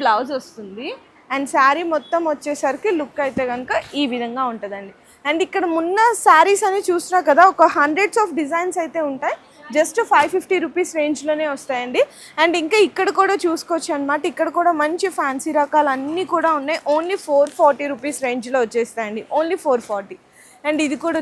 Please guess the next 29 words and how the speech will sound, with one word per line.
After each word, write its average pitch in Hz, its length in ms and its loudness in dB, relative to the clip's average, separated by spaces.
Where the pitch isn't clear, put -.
చూడండి 262 360 -6
కలంకారీ 240 480 0
డిజైన్స్తో 220 520 -6
టస్సర్ 254 440 2
ఫ్యాబ్రిక్లో 233 460 0
అయితే 226 240 -6
వస్తుంది. 214 440 -12
ఎంత 247 180 0
బాగున్నాయో 262 440 2
చూడండి 214 360 -6
డిజైన్స్ 233 440 -4
అయితే, 220 200 -2
అసలు 233 220 -4
సూపర్ 247 460 -4
కలెక్షన్స్ 240 500 -2
దొరికేస్తాయి. 220 600 -4
ఇది 349 100 2
పళ్ళు 262 240 6
వస్తుందండి, 240 460 -4
బిగ్ 277 240 -6
కలంకారీ 233 580 2
పళ్ళు 208 240 -2
వస్తుంది. 196 460 -10
And 240 120 -2
బ్లౌజ్ 240 360 6
చూసుకున్నా 294 460 -4
మీకు 269 160 -6
డిఫరెంట్ 254 420 -8
ఇట్లా 240 140 -6